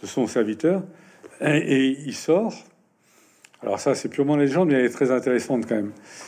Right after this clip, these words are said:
Il sort et puis il commence par voir, euh, quelqu'un sur une civière, ou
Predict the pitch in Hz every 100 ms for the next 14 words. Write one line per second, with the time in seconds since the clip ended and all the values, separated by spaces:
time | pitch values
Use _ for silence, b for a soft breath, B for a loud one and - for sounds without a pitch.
0 | B - - 131 - 185 190 - 131 120
1 | 131 131 - 117 117 131 113 107 104 101
2 | - b b b b b b - 131 110
3 | - 131 120 127 107 98 - 110 117 151
4 | 156 - 127 113